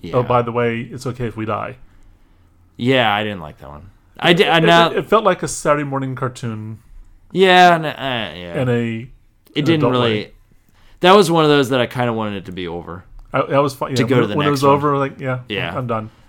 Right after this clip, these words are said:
Speaker 1: Uh, six they have is Beyond the Aquila, Aquila Rift. I,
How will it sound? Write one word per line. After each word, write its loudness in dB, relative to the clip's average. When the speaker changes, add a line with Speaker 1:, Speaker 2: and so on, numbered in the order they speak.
Speaker 1:
Uh, 2
six -2
they 0
have 2
is -4
Beyond -2
the -4
Aquila, -4
Aquila -4
Rift. -10
I, 0